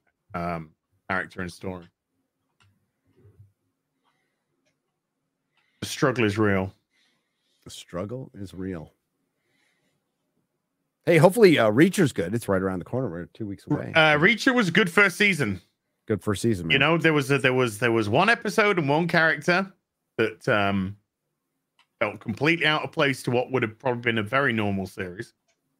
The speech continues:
Speaker 1: Um, but, uh, Re-, the first season of Reacher was really good, and the second season is just around the corner, a couple of
Speaker 2: Mm-hmm.
Speaker 1: weeks away.
Speaker 2: We shall see.
Speaker 1: Mm.
Speaker 2: We shall see.
Speaker 1: Right.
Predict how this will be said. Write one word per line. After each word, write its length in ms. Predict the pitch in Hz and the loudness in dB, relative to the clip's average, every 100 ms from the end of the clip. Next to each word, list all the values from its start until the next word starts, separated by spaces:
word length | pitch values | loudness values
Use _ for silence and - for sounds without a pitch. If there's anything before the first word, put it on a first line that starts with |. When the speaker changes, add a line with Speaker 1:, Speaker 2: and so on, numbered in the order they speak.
| _ _ - - _ - | _ _ -20 -20 _ -6
Speaker 1:
Um, 760 | 110 104 101 95 92 92 98 - _ _ _ | -2 0 -2 -4 -4 -6 -8 -10 _ _ _
but, 280 | 113 107 - | -4 -4 -2
uh, 260 | 113 95 92 - _ - | 0 0 -4 -8 _ -6
Re-, 100 | 110 | -4
the 80 | 117 | -4
first 260 | - 123 139 | -4 -2 0
season 220 | 143 120 | -2 0
of 60 | 110 | 0
Reacher 200 | 120 113 | -2 -4
was 140 | 95 | -2
really 160 | 104 90 | -2 0
good, 260 | 117 127 | 0 0
and 120 | 123 | 0
the 60 | 98 | -2
second 320 | - 117 117 | -2 -4 -4
season 340 | 101 117 113 98 | -2 -2 0 -2
is 140 | 85 | -4
just 360 | - 113 110 - | -6 -6 -4 -4
around 140 | 107 | -4
the 60 | 104 | -4
corner, 400 | 107 101 87 82 _ - | -4 -4 -6 -12 _ -14
a 40 | |
couple 120 | - 143 | -2 0
of 60 | |
Speaker 2:
Mm-hmm. 140 | 135 202 | 2 0
Speaker 1:
weeks 100 | 185 | -2
away. 200 | 180 - _ _ _ _ _ _ _ _ _ _ _ _ _ _ _ _ _ _ _ _ _ _ _ 147 135 | -10 -12 _ _ _ _ _ _ _ _ _ _ _ _ _ _ _ _ _ _ _ _ _ _ _ _ _
Speaker 2:
We 120 | - - | -12 -10
shall 220 | 101 92 | -8 -6
see. 300 | - 147 147 - _ _ _ _ _ | -2 -2 -4 -8 _ _ _ _ _
Speaker 1:
Mm. 1160 | - 98 110 113 120 120 123 123 123 117 110 95 - - - - - | -4 0 0 0 0 0 0 -2 -2 -2 -2 -4 -8 -20 -20 -20 -10
Speaker 2:
We 140 | 80 82 | -2 4
shall 80 | |
see. 0 | 180 | 4
Speaker 1:
Right. 480 | 240 240 104 - | 6 2 0 -6